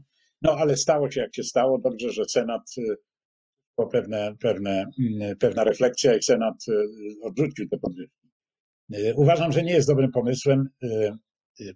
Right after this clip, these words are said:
podwyższanie wynagrodzeń w sytuacji tak głębokiej zapaści gospodarczej, z jaką mamy do czynienia,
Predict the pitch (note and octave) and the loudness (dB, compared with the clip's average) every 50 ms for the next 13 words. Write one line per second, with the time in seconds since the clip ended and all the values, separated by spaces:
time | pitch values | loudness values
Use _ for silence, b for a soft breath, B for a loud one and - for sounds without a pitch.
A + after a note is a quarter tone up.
0 | _ - C3 - _ _ _ _ - C3+ C3+ C#3+ A#2 B2 A#2+ A#2 G#2+ A2 A2+ A#2 | _ -2 -2 -2 _ _ _ _ 2 4 4 4 4 2 0 -2 0 0 0 0
1 | A2 B2+ C#3 C#3+ C#3+ C#3 - - - - - B2 A#2+ A#2+ - - - - - C3 | 0 0 0 0 0 -2 -4 -6 -6 -2 2 2 2 2 2 -2 -4 -2 0 0
2 | B2 A#2 A#2 B2 B2 A#2 A2+ G2 - B2+ A#2 A2+ A2+ A2+ A2+ A#2+ - - A#2+ A2 | 0 2 2 0 2 2 0 0 0 0 0 0 -2 -2 0 0 2 2 2 0
3 | - - A#2 G#2+ A2+ G#2 - A#2 G#2+ A2 G2+ - - G#2 F2+ G#2+ G2+ - A2+ G#2+ | 0 0 0 0 2 2 4 4 4 4 2 2 0 0 0 0 0 0 0 0
4 | G#2+ G#2+ G#2 F#2+ G2+ G2+ - - G#2+ F#2 F2 E2 G2 A2 A#2 | 0 0 0 -2 -4 -4 -4 -4 -2 -2 -2 -2 0 0 0